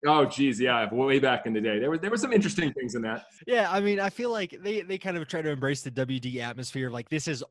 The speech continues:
Speaker 2: only entertainment. We're not playing a sport, which in your industry, like, you're taking on a,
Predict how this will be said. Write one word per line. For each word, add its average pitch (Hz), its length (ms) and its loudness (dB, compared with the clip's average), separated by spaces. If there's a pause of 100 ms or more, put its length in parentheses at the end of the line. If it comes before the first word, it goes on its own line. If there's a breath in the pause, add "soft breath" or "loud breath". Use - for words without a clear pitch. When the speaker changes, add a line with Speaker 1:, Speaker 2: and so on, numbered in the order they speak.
Speaker 2:
only 147 420 -6
entertainment. 113 560 -8
We're 117 60 -10
not 131 180 -6
playing 127 240 -10
a 113 60 -10
sport, 113 400 -10 (320 soft breath)
which 185 220 0 (100)
in 185 160 -8
your 214 280 2
industry, 180 400 -4
like, 143 200 -6
you're 180 220 0
taking 180 380 -4
on 131 400 -6 (220)
a, 143 240 -8